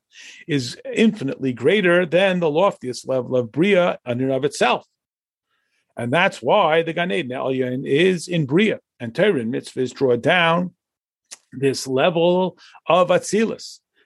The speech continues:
And again, the Alter Rebbe mentions other source material to explain this. That is, uh, that it draws down this level of Atzilus into, uh,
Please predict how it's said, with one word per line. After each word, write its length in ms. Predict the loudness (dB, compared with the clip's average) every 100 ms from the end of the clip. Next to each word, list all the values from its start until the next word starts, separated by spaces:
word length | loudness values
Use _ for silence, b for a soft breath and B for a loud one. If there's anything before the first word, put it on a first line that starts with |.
| -6
And 100 | -4
again, 280 | 2 2
the 60 | 4
Alter 260 | 2 2 0
Rebbe 240 | 2 2
mentions 500 | 0 -2 -2 -4 -2
other 260 | -2 0 -2
source 360 | -2 -4 -2
material 400 | -6 0 0 0
to 160 | -2 -6
explain 400 | -2 2 2 2
this. 300 | -4 -16 -20 b b b
That 180 | -8 0
is, 600 | 2 4 2 -2 -4 -14 _ b b b b
uh, 440 | 0 2 4 4 2
that 180 | -2
it 80 | -4
draws 340 | 0 2 2 0
down 240 | -4 -4
this 220 | -6 -4
level 260 | -2 2 2
of 80 | 0
Atzilus 560 | -2 -2 -2 -2 -4 -2
into, 720 | 2 4 2 0 2 2 0 -6
uh, 300 | -4 -2 -4